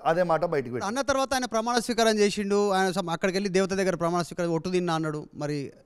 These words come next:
Speaker 2: తర్వాత ఈటల రెస్పాండ్ కాలేదు.
Speaker 1: యా, అది వాళ్ళిద్దరికే తెలవాలి మరి, నాకేం, వాళ్ళిద్దరికి వచ్చారు నాకేం తెలుసు?
Speaker 2: ఇంకొకటి,
Speaker 1: వాళ్ళిద్దరిది, వాళ్ళ ఇద్దరిది తెలవాలి.
Speaker 2: మీరు ఇంత
Speaker 1: అన్నాడు.
Speaker 2: హార్డ్ కోర్ అంటున్నారు, కేసీఆర్ కోసం ప్రాణం పోయేంత వరకు ఇక్కడే బీఆర్ఎస్లోనే వాళ్ళ కుటుంబ సభ్యులతోనే ఉంటా అంటారు, బీఆర్ఎస్ తోటి ఉంటారు అంటారు. ఒక మాట, మీరు నిజంగా అట్లనే ఉండాలనుకుంటే,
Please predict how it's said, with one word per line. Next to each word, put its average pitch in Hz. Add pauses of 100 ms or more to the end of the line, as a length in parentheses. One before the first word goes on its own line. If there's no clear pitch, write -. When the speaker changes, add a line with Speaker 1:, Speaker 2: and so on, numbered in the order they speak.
(120)
Speaker 2:
తర్వాత 196
ఈటల 202
రెస్పాండ్ 160
కాలేదు. 123
Speaker 1:
యా, 156
అది 160
వాళ్ళిద్దరికే 143
తెలవాలి 107
మరి, 98
నాకేం, 113
వాళ్ళిద్దరికి 131
వచ్చారు 143
నాకేం 127
తెలుసు? 127 (400)
Speaker 2:
ఇంకొకటి, 247
Speaker 1:
వాళ్ళిద్దరిది, 151
వాళ్ళ 143
ఇద్దరిది 139
తెలవాలి. 117
Speaker 2:
మీరు 240
ఇంత 262
Speaker 1:
అన్నాడు. 240
Speaker 2:
హార్డ్ 247
కోర్ 254
అంటున్నారు, 208
కేసీఆర్ 202
కోసం 196
ప్రాణం 190
పోయేంత 180
వరకు 180
ఇక్కడే 180
బీఆర్ఎస్లోనే 170
వాళ్ళ 160
కుటుంబ 160
సభ్యులతోనే 151
ఉంటా 135
అంటారు, 139
బీఆర్ఎస్ 147
తోటి 139
ఉంటారు 123
అంటారు. 127
ఒక 143
మాట, 196
మీరు 165
నిజంగా 214
అట్లనే 208
ఉండాలనుకుంటే, 170